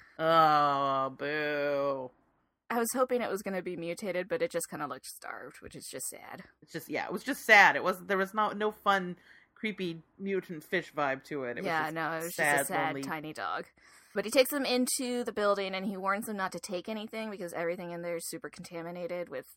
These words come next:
Speaker 2: radiation poisoning, which brought me to, like, you know, I don't know, the second or third time that I was like, "Yeah, but should you be there then?"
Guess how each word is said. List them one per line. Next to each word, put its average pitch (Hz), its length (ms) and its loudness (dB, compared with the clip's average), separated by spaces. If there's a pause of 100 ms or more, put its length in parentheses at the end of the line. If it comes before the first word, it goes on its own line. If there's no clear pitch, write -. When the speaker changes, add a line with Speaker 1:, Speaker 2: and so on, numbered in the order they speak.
Speaker 2:
radiation 165 440 -8
poisoning, 240 440 -6
which 254 140 -6
brought 339 160 4
me 302 80 -6
to, 254 100 -8
like, 156 240 -2
you 302 80 -6
know, 143 200 2
I 214 80 2
don't 185 120 -6
know, 180 120 -2
the 185 120 -6
second 180 300 -2
or 165 100 -6
third 156 240 -6
time 180 180 -2
that 175 100 -6
I 175 60 -4
was 180 120 -6
like, 180 180 -6
"Yeah, 294 200 4
but - 160 -2
should 247 400 -6
you 240 200 -4
be 247 260 -10
there 156 300 -6
then?" 170 400 0